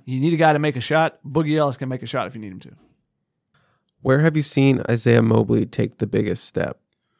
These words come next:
Speaker 2: so far?
Speaker 1: Hmm, that's, that's an interesting question. The biggest step for him, I think leadership. Man, if you watch a practice or if you, if you pay enough attention to him in a game,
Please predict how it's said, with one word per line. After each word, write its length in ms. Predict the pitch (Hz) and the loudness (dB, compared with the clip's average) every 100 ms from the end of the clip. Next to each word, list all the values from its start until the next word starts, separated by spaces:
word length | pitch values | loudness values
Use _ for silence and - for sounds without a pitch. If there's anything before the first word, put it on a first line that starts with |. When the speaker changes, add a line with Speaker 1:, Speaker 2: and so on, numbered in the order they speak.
| _ _ _ _ | _ _ _ _
Speaker 2:
so 240 | - 101 | -4 -4
far? 460 | - 87 76 - - _ _ _ _ _ | -2 -6 -6 -10 -18 _ _ _ _ _
Speaker 1:
Hmm, 240 | 226 147 | -10 -8
that's, 200 | 113 160 | -10 -10
that's 220 | 170 156 151 | -6 -6 -6
an 40 | |
interesting 340 | 131 127 143 | -10 -10 -12
question. 260 | 120 120 - | -10 -10 -10
The 80 | 120 | -6
biggest 340 | 170 180 - | -4 -4 -4
step 300 | - 175 165 | -4 -4 -6
for 160 | - 139 | -6 -4
him, 340 | 131 135 131 - _ - | -4 -4 -6 -14 _ -8
I 80 | |
think 180 | 196 254 | -4 -2
leadership. 600 | 143 180 147 - 107 80 _ _ | -2 -2 -2 -4 -8 -10 _ _
Man, 460 | 147 165 180 139 123 | -10 -4 -2 -4 -6
if 160 | 135 123 | -10 -4
you 360 | 208 247 143 131 | 0 0 -2 -10
watch 460 | - 131 156 175 - | -8 -2 0 0 -2
a 100 | 135 | -8
practice 720 | 135 - 156 156 165 151 - - | -8 -4 -2 -2 -2 -4 -6 -6
or 220 | 156 226 | -2 0
if 160 | 180 | 0
you, 120 | 175 156 | -4 -4
if 120 | 139 | -2
you 100 | 156 | -4
pay 280 | - 175 214 | -4 -4 -2
enough 260 | 185 170 147 | 0 0 -2
attention 340 | - 185 170 | -4 -4 -4
to 100 | 151 | -2
him 180 | 147 160 | 0 0
in 80 | 139 | -4
a 60 | |
game, 540 | 117 127 131 160 180 | -6 -8 -6 -4 -6